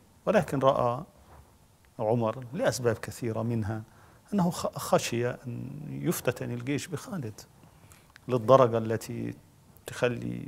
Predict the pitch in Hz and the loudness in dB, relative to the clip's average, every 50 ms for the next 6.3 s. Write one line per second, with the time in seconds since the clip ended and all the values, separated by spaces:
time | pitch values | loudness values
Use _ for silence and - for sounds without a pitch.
0 | - - 123 - - - - - - - 143 151 - - - - - 123 - - | -10 -10 -10 -10 -10 -12 -14 -14 -12 -12 -14 -14 -16 -18 -14 -4 -4 -4 -2 -2
1 | 131 123 123 117 110 110 113 110 - - 117 113 113 110 110 110 107 107 107 - | -2 0 0 0 -2 -2 -4 -4 -4 -4 -4 -4 -4 -4 -4 -4 -6 -6 -6 -6
2 | - 113 110 113 120 113 - - - - - - - - - - 131 120 131 139 | -8 -8 -8 -8 -10 -14 -16 -20 -20 -20 -20 -20 -20 -16 -14 -10 -8 -6 -6 -6
3 | 135 143 139 131 135 139 - - - 127 - - - 151 175 170 139 110 120 135 | -4 -6 -6 -6 -8 -12 -12 -6 -6 -4 -4 -2 -4 -4 -2 0 0 0 0 0
4 | 147 139 - - - - - - - - - - - - - _ - - - - | -2 -8 -12 -16 -20 -20 -20 -16 -16 -16 -16 -16 -20 -20 -20 _ -20 -20 -20 -20
5 | - - - - - - - - - - - - - - - - - - - _ | -20 -20 -20 -20 -20 -20 -20 -20 -20 -20 -20 -20 -20 -20 -20 -20 -20 -20 -20 _
6 | - - 110 120 135 | -14 -12 -10 -10 -10